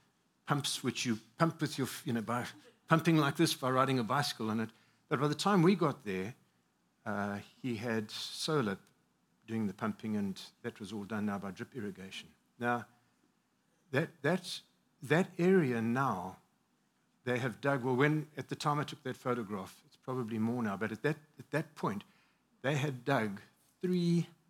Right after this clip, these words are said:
thousand dams in the area because one man had his worldview changed.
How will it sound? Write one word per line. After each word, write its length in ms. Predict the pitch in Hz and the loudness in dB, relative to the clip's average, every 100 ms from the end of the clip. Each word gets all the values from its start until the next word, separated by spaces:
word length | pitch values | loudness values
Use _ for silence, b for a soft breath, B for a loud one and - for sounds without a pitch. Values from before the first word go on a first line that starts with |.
| - | -14
thousand 760 | - 156 160 127 104 92 90 - - - | 0 4 4 4 -2 -6 -8 -10 -20 -6
dams 560 | 113 87 78 78 - - | -4 -4 -8 -12 -12 -10
in 100 | 104 | -8
the 100 | 95 90 | -8 -8
area 220 | - - - _ _ - - - _ _ _ _ _ _ _ _ _ _ _ _ | -14 -16 -20 _ _ -20 -20 -20 _ _ _ _ _ _ _ _ _ _ _ _
because 560 | - 113 123 107 - - - | -8 -4 -4 -2 -4 -6 -2
one 200 | 139 135 | 2 2
man 300 | 117 101 87 - | 2 -2 -6 -12
had 140 | 110 90 | -10 -8
his 400 | 95 87 - - - _ _ _ _ _ _ - | -6 -6 -6 -12 -20 _ _ _ _ _ _ -6
worldview 400 | 110 104 92 85 | -4 -4 -8 -10
changed. 480 | - 98 90 - | -8 -8 -10 -12